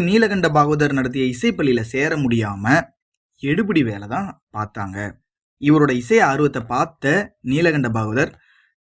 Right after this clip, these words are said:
காசு வாங்காமலே அவருக்கு இசை பயிற்சி அளிக்க ஒத்துக்கிட்டு பயிற்சி கொடுத்தாரு. நாலு ஆண்டு கர்நாடக சங்கீதம் கற்றாரு. அதுக்கப்புறம் சிறுவனா இருந்த எம் எஸ் விஸ்வநாதனை கண்ணனூர் டவுன் ஹால்ல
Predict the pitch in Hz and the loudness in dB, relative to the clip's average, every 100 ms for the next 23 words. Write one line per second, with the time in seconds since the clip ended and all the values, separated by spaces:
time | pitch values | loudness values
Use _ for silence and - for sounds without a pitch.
0 | - 123 190 208 175 131 123 135 120 107 | 0 4 4 2 2 4 2 2 2 2
1 | 127 214 - _ _ _ 117 123 117 190 | 2 0 -2 _ _ _ -6 -6 -2 -2
2 | 165 120 160 156 117 104 139 107 104 196 | -2 -2 -2 -2 -4 -4 -8 -8 -6 -6
3 | 208 113 117 120 117 254 - _ _ _ | -4 -6 -10 -8 -6 -6 -8 _ _ _
4 | _ _ _ _ - 143 117 131 120 98 | _ _ _ _ 2 2 2 -2 -4 -8
5 | 87 95 _ _ _ _ 107 113 127 220 | -12 -16 _ _ _ _ -6 2 4 6
6 | 269 185 123 170 156 - 127 139 196 196 | 4 2 0 0 -2 -2 -6 -2 0 2
7 | 165 139 110 113 196 110 - 92 - _ | 0 -2 -4 -4 -8 -12 -14 -16 -16 _
8 | _ _ _ 117 156 180 139 165 202 180 | _ _ _ 2 2 2 0 -2 -2 0
9 | 233 240 233 165 135 139 160 143 143 135 | 2 2 2 0 0 0 -2 -6 -2 -2
10 | 113 156 214 - _ _ _ - 175 262 | 0 0 -2 -12 _ _ _ 0 4 6
11 | 277 226 151 170 202 147 135 | 4 2 0 0 2 2 2